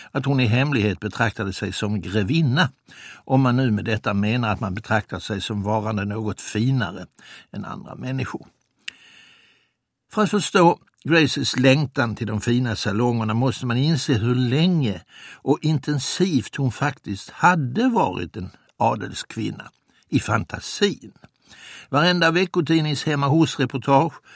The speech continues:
bland slott och herresäten hade hon slukat, som vore det en delikatess för hennes svultna frisörsjäl. Friherrinnan von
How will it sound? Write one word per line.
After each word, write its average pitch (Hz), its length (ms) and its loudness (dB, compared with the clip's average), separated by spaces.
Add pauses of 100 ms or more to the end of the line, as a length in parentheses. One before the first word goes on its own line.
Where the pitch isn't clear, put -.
(220)
bland 123 220 2
slott 143 600 2
och 117 80 -2
herresäten 123 800 0
hade 117 160 0
hon 131 180 2
slukat, - 1040 -2 (400)
som 185 260 2
vore 180 320 4
det 131 120 4
en 127 140 0
delikatess 123 760 -2
för 98 120 -6
hennes 107 440 -2 (560)
svultna 113 840 0
frisörsjäl. 127 920 -4 (1300)
Friherrinnan 156 640 6
von 156 220 4